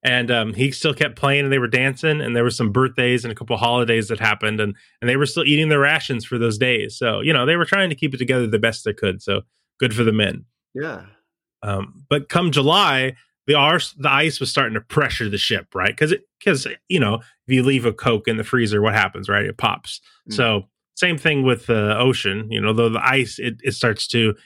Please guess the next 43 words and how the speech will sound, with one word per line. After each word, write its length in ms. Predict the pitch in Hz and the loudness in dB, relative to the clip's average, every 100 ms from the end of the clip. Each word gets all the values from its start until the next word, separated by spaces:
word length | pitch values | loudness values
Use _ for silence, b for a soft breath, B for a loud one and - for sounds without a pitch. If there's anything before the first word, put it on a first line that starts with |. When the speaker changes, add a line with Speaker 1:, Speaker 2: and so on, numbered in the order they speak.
| b | b
Speaker 1:
expand. 760 | - - - 127 120 104 95 | -6 -6 -2 0 2 0 -2
And 100 | 101 | -8
so 140 | 101 107 | -4 -2
the 120 | 107 | -2
tightening 600 | - - 143 113 117 110 | -2 -6 -6 -4 -4 -2
around 220 | 104 104 | -2 0
the 60 | 104 | -2
ship 220 | - 107 | -2 -2
happens. 480 | 98 98 113 - - _ _ _ - | -2 -4 -6 -18 -20 _ _ _ -2
They 100 | 135 | 0
said 200 | 170 151 | 0 0
they 80 | 147 | -2
could 140 | 120 | 0
hear 200 | 113 131 | 0 0
it 140 | 120 | -2
creak 480 | - - 156 147 127 | -6 -2 0 0 -2
and 120 | 117 | 0
move. 440 | 113 135 131 113 101 _ _ - | 2 4 4 2 -2 _ _ -2
And 160 | 117 123 | 0 2
the 40 | |
men 260 | 120 135 139 | 0 0 -2
started 380 | - 127 120 | -2 -2 -2
picturing 340 | - 139 - 120 | -2 -2 -2 -2
that 100 | 110 | 0
there 120 | 110 | 0
were 80 | 107 | 2
mighty 420 | 107 120 120 113 | 2 2 0 -4
giants 580 | 92 117 110 113 104 - | -2 0 0 0 -2 -12
below 540 | _ 104 104 104 101 | _ 0 2 2 2
adjusting 560 | 98 101 104 - 107 95 | 0 0 -2 -2 -4 -4
and 100 | 95 | -2
hitting 280 | 113 107 98 | -2 -2 -4
the 60 | |
ship, 280 | 92 120 - | -2 -4 -6
'cause 400 | _ _ _ - 117 | _ _ _ -2 -2
that's 100 | 113 | 0
what 100 | 113 | -2
it 80 | |
sounded 440 | - - 113 104 92 | 0 0 0 0 -4
like, 220 | 101 - | -10 -12
you 80 | - | -12
know? 160 | 104 101 | -12 -12
Speaker 2:
Wow. 380 | 98 98 92 | -12 -14 -14